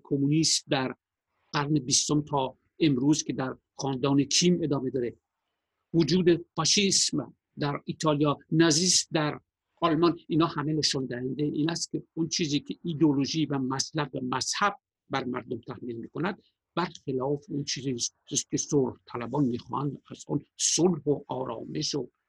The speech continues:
در واقع استقلال گرایی کنند. برخی از این صلح طلبان که دستشون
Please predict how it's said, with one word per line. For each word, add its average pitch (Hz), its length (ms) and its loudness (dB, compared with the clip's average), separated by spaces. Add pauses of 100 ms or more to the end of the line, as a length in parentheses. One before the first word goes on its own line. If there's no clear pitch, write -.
(440)
در 135 160 -2
واقع - 300 -10
استقلال 143 580 -2
گرایی - 280 -8
کنند. - 300 -16 (2250)
برخی 214 460 0
از 170 160 0
این 185 100 4
صلح 165 380 0
طلبان 151 640 0 (1500)
که 135 440 0 (160)
دستشون 160 640 0